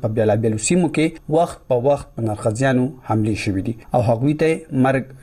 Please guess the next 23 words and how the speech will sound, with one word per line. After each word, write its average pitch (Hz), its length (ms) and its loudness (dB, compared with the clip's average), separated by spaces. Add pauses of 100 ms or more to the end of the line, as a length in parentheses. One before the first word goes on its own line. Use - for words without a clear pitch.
(120)
ژوبله 117 280 2
اړولې 90 380 -2
ده. 87 60 0 (220)
په 180 140 2
پېښور 190 340 0
های 156 200 0
کورټ 156 160 0
کې 175 140 -2
وکیل 151 240 0 (140)
کاشف 139 460 -2 (240)
ریاض 117 320 2
ایډوکیټ 139 720 -2
مشال 170 400 0
ریډیو 123 260 0
ته - 140 -8
وویل 143 240 2
چې 170 180 -4
د 117 120 0
نرخزیانو 120 460 0
په 123 100 2
اړه 135 120 2
د 165 160 -8
تشدد 113 480 0